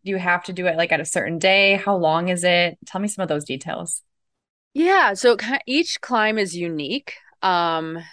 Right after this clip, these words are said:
Speaker 2: to that specific climb, which kinda makes it fun because it's not the same thing over and over. Um, for the Russia climb, that season of climbing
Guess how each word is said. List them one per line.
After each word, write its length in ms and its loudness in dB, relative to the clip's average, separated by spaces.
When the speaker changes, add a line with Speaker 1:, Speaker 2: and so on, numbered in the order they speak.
Speaker 2:
to 160 -6
that 260 0
specific 440 -6
climb, 300 -4
which 180 -4
kinda 300 0
makes 260 0
it 140 -4
fun 380 -2
because 240 -2
it's 180 -10
not 160 -2
the 80 -8
same 320 -8
thing 300 -8
over 260 -4
and 140 -6
over. 540 -2
Um, 480 -2
for 100 0
the 140 2
Russia 520 0
climb, 680 -2
that 260 0
season 540 -4
of 100 -2
climbing 520 -6